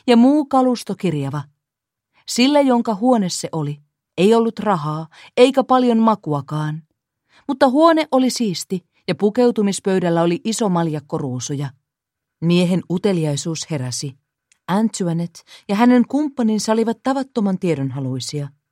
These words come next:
Myra oli romanttinen ja Anne käytännöllinen. Kaikki puhuivat sivistyneesti, mutta Annin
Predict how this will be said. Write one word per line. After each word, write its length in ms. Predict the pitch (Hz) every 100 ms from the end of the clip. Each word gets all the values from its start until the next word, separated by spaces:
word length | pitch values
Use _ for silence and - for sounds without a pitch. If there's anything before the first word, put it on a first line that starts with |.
| _ _ - _
Myra 440 | 190 240 277 269
oli 160 | 247 233
romanttinen 760 | 220 208 156 147 156 156 156 156 _ -
ja 80 | 156
Anne 220 | 147 226 -
käytännöllinen. 840 | 196 151 135 131 127 131 143 143 143 _ _ _ - _
Kaikki 380 | 277 330 - 330
puhuivat 440 | 285 262 262 233
sivistyneesti, 960 | - 233 185 - 143 139 135 - 160 - _ _ _
mutta 240 | 190 190 170
Annin 360 | 185 226 254